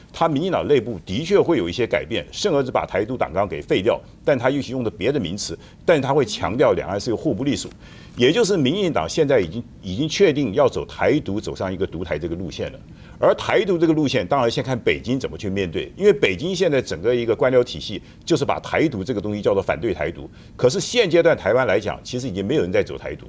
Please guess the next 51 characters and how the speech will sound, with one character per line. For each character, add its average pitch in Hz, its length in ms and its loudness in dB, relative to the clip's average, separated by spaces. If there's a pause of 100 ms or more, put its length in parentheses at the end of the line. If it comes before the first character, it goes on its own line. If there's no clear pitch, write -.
了。 - 60 -18 (340)
对 202 120 8
民 143 140 0
进 202 60 -2
党， 117 140 4
我 85 60 0
刚 113 120 0
刚 123 120 2
讲 76 180 -2
文 107 100 -2
化 147 120 2
台 104 120 -2
独 107 140 -4
已 80 40 -6
经 92 120 -6
成 - 180 -8
功 95 160 -4
了， 85 140 -6 (220)
他 165 100 -2
们 175 100 0
走 87 140 0
的 104 80 -4
是 110 140 -8
独 101 180 -8
台 85 140 0
的 92 80 -2
路 92 160 -8
线， 76 180 -8 (300)
所 - 120 -2
以 233 60 4
这 226 100 2
个 202 60 4
独 196 300 0
台 135 180 2
的 143 60 2
路 143 160 0
线， 110 240 -2 (260)
美 104 160 0
国 107 160 0
其 107 160 -4
实 104 80 -8
是 107 100 -8
某 101 160 0
种 104 160 -4
程 87 160 -8
度 101 60 -4
上 95 80 -2
是 - 80 -10
默 104 180 -4
许 - 200 -12
的。 - 60 -20